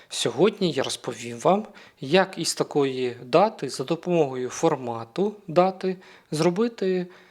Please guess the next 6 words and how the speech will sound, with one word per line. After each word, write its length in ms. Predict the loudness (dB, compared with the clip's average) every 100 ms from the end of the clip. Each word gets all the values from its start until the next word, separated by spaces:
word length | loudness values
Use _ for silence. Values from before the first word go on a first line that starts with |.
| _ -6
е, 260 | -2 0 0
місяць 760 | 0 -2 0 2 2 0 -8 -14 _ -20 -14
українською 720 | -4 2 2 2 -2 2 2 2
мовою 440 | 2 0 0 -6
та 260 | -4 -4 -4
рік. 460 | -6 -10 -10 -16